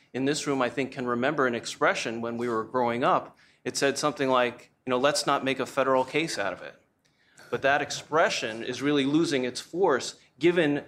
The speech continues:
the growth of our federal criminal code.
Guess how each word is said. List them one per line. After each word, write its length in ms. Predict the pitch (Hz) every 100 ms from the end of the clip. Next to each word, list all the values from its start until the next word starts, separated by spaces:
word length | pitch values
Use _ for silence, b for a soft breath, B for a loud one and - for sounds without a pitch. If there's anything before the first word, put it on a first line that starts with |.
| -
the 400 | 135 127 120 110 -
growth 480 | 127 165 165 - -
of 200 | 123 120
our 120 | 123
federal 400 | 120 127 123 123
criminal 400 | 120 - 113 107
code. 420 | 107 165 156 104